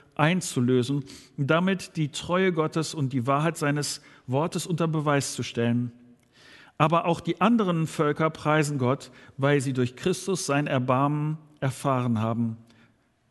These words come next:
Das bestätigt die Schrift. Und dann, wenn du weiterliest, kommen drei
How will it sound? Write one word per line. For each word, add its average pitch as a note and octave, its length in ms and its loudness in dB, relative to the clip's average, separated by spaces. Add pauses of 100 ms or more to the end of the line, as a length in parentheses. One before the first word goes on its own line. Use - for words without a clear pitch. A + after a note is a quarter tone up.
Das F3 300 0
bestätigt D3 580 -4
die C3 60 -10
Schrift. - 500 -6 (440)
Und C#3 180 0
dann, F3+ 260 2
wenn D#3+ 120 2
du D3 120 -2
weiterliest, F3+ 640 0
kommen E3+ 540 0 (920)
drei D#3 680 2